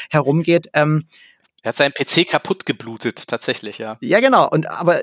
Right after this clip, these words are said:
Speaker 1: das, das meine ich ja. Also, das ist ja schon sehr, ähm, unterhaltsam auch, ne? Und das ist so ein bisschen das, was wir auch machen wollen. Also informieren, diesen Servicegedanken, Kabelmanagement, aber auch so ein bisschen mit dem Augenzwinkern, uns nicht selbst zu ernst nehmen. Ob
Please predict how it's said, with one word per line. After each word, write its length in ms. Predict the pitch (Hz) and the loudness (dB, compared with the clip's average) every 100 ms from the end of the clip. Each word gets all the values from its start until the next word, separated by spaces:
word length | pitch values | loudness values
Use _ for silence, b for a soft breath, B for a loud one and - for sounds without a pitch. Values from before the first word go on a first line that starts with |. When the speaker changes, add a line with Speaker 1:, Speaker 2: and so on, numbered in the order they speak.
| 120 113 | -6 -2
Speaker 1:
das, 180 | 165 - | 0 0
das 180 | 160 175 | -2 2
meine 260 | 190 247 | 2 2
ich 80 | 156 | 2
ja. 100 | 147 | 2
Also, 240 | 147 160 151 | 2 -2 -4
das 260 | - - 147 | -12 -6 -4
ist 120 | 208 | -2
ja 100 | 202 | 0
schon 260 | - 196 220 | 2 4 4
sehr, 380 | 196 170 175 - | 4 4 4 4
ähm, 360 | 160 160 160 - - | 0 0 -4 -8 0
unterhaltsam 680 | 175 165 - 165 - 156 135 | 2 4 2 2 2 0 2
auch, 240 | 113 - | -2 0
ne? 100 | 165 | 0
Und 160 | 160 156 | 2 0
das 120 | - | 0
ist 140 | 170 | 2
so 60 | 175 | 2
ein 120 | 156 | 2
bisschen 320 | 175 - 165 | 2 2 2
das, 200 | 160 160 | 2 0
was 140 | 170 160 | 0 0
wir 140 | 127 | -2
auch 80 | - | -2
machen 240 | 151 156 | -2 2
wollen. 140 | 127 127 | 0 0
Also 180 | 139 | -2
informieren, 880 | - 180 254 - 170 139 143 180 185 | 2 4 4 2 0 2 2 2 0
diesen 200 | 143 139 | 0 -2
Servicegedanken, 760 | - 170 233 - - 117 131 160 | 2 2 2 0 -2 -6 -4 -8
Kabelmanagement, 960 | - 135 165 151 147 147 - 156 156 - B B B B | 0 0 2 2 2 0 0 2 2 -2 B B B B
aber 220 | 151 160 | 2 4
auch 100 | 180 | 2
so 140 | 190 | 2
ein 100 | 170 | 2
bisschen 420 | 185 - 180 170 | 2 2 2 2
mit 140 | 170 165 | 2 0
dem 80 | 160 | 2
Augenzwinkern, 880 | 160 165 165 - 139 131 123 131 - | 2 2 2 2 0 0 0 -2 -6
uns 220 | 170 160 | -4 -2
nicht 160 | 170 - | -2 0
selbst 400 | 143 170 - - | 2 0 -2 -6
zu 180 | - 156 | -2 2
ernst 380 | 151 180 - 151 | 2 0 -2 -2
nehmen. 240 | 127 131 | -2 0
Ob 160 | 156 | -4